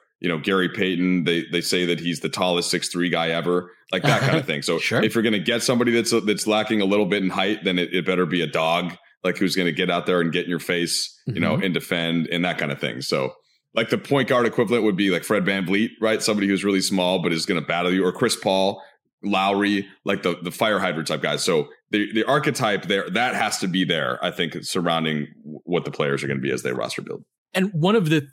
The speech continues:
Speaker 2: fundamental truths I, I think about our roster when we're healthy is that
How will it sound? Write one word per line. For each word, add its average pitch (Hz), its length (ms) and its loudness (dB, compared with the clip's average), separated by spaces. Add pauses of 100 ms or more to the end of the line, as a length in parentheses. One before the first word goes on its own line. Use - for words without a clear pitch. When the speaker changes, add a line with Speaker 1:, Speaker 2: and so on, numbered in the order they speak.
(140)
Speaker 2:
fundamental 156 360 2
truths 165 360 0
I, 117 100 2 (160)
I 120 80 0
think 120 180 -2
about 117 360 -2
our 139 180 4
roster 107 600 -2 (100)
when 120 240 -4
we're 101 100 -2
healthy 135 560 -2 (240)
is 147 180 2
that 147 240 0